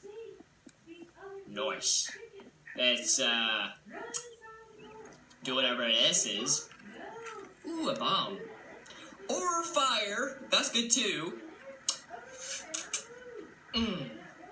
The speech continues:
Getting that good old, uh, substance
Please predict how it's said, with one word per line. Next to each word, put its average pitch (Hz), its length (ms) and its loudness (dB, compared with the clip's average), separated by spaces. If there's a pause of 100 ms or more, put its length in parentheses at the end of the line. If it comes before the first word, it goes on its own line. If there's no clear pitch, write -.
(300)
Getting 143 220 0
that 139 240 4
good 135 140 4
old, 131 240 4
uh, 123 300 4 (1000)
substance 151 880 2